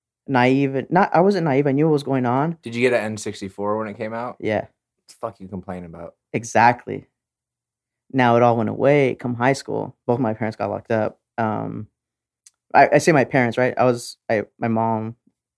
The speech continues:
Speaker 1: I was, and stepdad. So it was cool though. You know, my sisters are from him, but they were, like, blood sisters. Um, but yeah, it's another day.
Speaker 2: So then
Speaker 1: That's a
Speaker 2: high,
Speaker 1: long, it's
Speaker 2: so
Speaker 1: a
Speaker 2: then
Speaker 1: long
Speaker 2: high,
Speaker 1: conversation.
Speaker 2: high school got weird then, did it?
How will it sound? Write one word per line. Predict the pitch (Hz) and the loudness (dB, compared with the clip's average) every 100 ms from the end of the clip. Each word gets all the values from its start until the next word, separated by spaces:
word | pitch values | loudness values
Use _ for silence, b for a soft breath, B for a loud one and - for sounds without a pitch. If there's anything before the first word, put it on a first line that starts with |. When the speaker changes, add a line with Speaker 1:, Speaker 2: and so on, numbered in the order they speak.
| _ | _
Speaker 1:
I | 110 | -8
was, | - | -6
and | 110 98 | -6 -6
stepdad. | - 92 - 50 - _ _ _ _ _ | -2 -4 -2 -8 -8 _ _ _ _ _
So | - - - _ _ _ _ _ _ _ _ _ _ _ _ _ - | -14 -14 -14 _ _ _ _ _ _ _ _ _ _ _ _ _ 0
it | |
was | 214 | 0
cool | - 151 160 | 0 0 2
though. | 160 160 160 _ _ _ _ - | 2 0 -8 _ _ _ _ -8
You | 151 | -6
know, | 160 - _ 139 | -6 -12 _ -4
my | 131 127 | -4 -4
sisters | 151 143 139 | -8 -10 -10
are | |
from | 131 131 135 | -8 -6 -4
him, | 131 131 | -4 -4
but | 123 | -2
they | 123 | -2
were, | 123 | -2
like, | 120 113 _ _ _ | -4 -6 _ _ _
blood | 117 113 | -2 -2
sisters. | - 117 - 120 - _ _ _ _ _ _ - | -2 -12 -10 -10 -12 _ _ _ _ _ _ -2
Um, | 120 113 113 107 101 110 - _ _ _ _ _ _ _ _ _ - | 0 2 2 0 -4 -8 -14 _ _ _ _ _ _ _ _ _ -2
but | |
yeah, | 110 107 107 - _ | 2 2 0 -6 _
it's | - | -10
another | 123 107 107 | -6 -6 -4
day. | 113 113 117 _ _ _ _ _ _ | -4 -4 -6 _ _ _ _ _ _
Speaker 2:
So | - | 0
then | 135 123 | 2 2
Speaker 1:
That's | |
a | 127 | 4
Speaker 2:
high, | 120 | 6
Speaker 1:
long, | 127 | 6
it's | 127 | 6
Speaker 2:
so | |
Speaker 1:
a | 139 | 6
Speaker 2:
then | |
Speaker 1:
long | 120 | 6
Speaker 2:
high, | 127 | 6
Speaker 1:
conversation. | 131 117 123 | 4 2 -2
Speaker 2:
high | 131 | -2
school | 131 113 101 | 0 -4 -2
got | 92 90 | -4 -4
weird | 98 92 | -6 -6
then, | 90 85 87 | -8 -14 -14
did | 87 104 | -8 -6
it? | 123 | -6